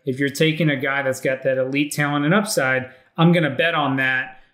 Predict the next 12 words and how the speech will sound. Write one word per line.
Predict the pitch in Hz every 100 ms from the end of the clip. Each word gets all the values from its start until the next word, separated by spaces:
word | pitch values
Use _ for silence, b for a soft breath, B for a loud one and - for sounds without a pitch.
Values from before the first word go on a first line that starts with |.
| -
uh, | 139 131 127 135
with | 123
Roni | 147 143 135
Hirvonen. | 127 131 135 127
I | 127
think | 151 135
he's | 135
gonna | 123 139 127
be | 131
an | 127
outstanding | 131 - 147 139 131 120
player, | - 139 131 127 123 120